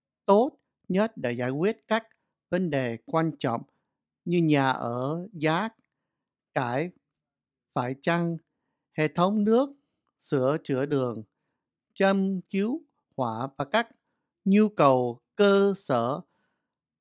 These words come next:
hạ tầng quan trọng khác. Dự luật năm sẽ trao quyền cho cử tri địa phương lựa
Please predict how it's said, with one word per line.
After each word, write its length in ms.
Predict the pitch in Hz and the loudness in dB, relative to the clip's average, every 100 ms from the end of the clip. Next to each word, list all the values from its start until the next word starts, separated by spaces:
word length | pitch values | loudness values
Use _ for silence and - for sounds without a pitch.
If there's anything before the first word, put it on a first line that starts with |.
| _ | _
hạ 300 | - 151 78 - | -4 -2 -4 -2
tầng 440 | 151 139 127 123 - _ - | 0 0 -2 -6 -12 _ -2
quan 220 | 185 190 - | 0 0 0
trọng 220 | 143 120 - | -2 -2 -4
khác. 260 | 170 208 _ _ _ _ _ _ _ - | -4 -4 _ _ _ _ _ _ _ -2
Dự 160 | 190 | 2
luật 200 | 202 170 | 4 2
năm 200 | 185 196 | 0 -2
sẽ 220 | 185 135 139 _ _ _ _ - | -2 -4 -4 _ _ _ _ -2
trao 240 | 202 190 185 | 2 4 2
quyền 320 | 160 147 135 131 | 2 4 2 0
cho 160 | 175 | -2
cử 180 | 165 139 131 | 0 -4 -2
tri 320 | 185 180 180 | -2 -2 -4
địa 200 | 156 139 139 | -6 -8 -4
phương 300 | 170 165 160 151 _ _ - | -2 0 -2 -8 _ _ -2
lựa 160 | 160 | 2